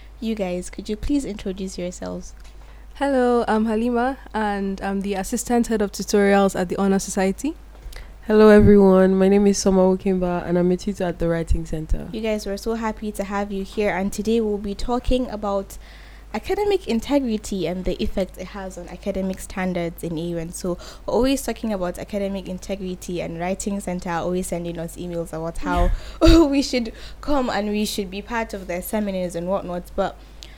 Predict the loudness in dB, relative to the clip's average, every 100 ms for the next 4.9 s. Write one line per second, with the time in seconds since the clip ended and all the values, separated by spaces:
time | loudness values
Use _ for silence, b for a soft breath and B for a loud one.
0 | B -6 -2 -4 -2 -4 -4 -4 -8 -8
1 | -8 -8 -8 -8 -8 -4 0 0 0 -4
2 | -2 -4 -6 -10 -10 -12 -8 -4 -4 -4
3 | -8 -10 -16 -10 -8 -6 -6 -6 -8 -10
4 | -12 -14 -14 -18 -18 -14 -14 -14